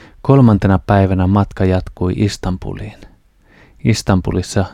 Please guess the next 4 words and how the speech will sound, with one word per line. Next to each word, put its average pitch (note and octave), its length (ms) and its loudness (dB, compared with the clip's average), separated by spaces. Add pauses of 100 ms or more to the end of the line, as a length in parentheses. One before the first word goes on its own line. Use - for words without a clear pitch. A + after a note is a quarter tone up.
(600)
oli G2+ 260 0
etsittävä G2 520 -4
uudet G#2 400 0
salakuljettajat. - 1000 -6